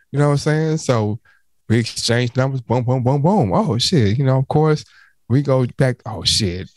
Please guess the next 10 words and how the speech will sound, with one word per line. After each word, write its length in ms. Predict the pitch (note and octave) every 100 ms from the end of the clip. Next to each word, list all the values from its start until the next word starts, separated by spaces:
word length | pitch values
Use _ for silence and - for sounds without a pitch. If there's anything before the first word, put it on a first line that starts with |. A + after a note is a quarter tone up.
| -
you 100 | G2+
know, 100 | G2
blah, 220 | A#2 A#2
blah, 320 | B2+ C#3 F2+ - _ _ _
blah. 80 | -
So 500 | A#2+ - G2+ F#2+ F#2+ - _ _ _ _ _ _ _ _ _ _ _ _ _ _ _ _ _
a 40 | -
couple 280 | - A#2 A2+
hours 300 | A2+ G#2+ G2
later, 400 | E3 C#3+ C#3